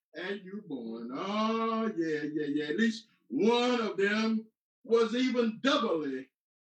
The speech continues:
marginalized. What do you mean about being doubly marginalized? Well, like so many in our society today, they are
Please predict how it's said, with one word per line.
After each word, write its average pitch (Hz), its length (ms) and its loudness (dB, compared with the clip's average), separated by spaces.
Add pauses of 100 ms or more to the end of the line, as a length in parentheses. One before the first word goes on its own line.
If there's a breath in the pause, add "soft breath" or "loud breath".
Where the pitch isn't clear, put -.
marginalized. 123 960 -10
What 320 140 2
do 320 40 10
you 320 160 6
mean 277 340 6
about 226 340 0
being 196 360 2
doubly 170 500 2 (340)
marginalized? 139 960 -4
Well, 208 220 0
like 220 260 2
so 226 280 2
many 226 300 0
in 220 240 -4
our 220 260 -2
society 226 840 -6
today, 226 440 -4 (360)
they 208 140 -2
are 208 200 -2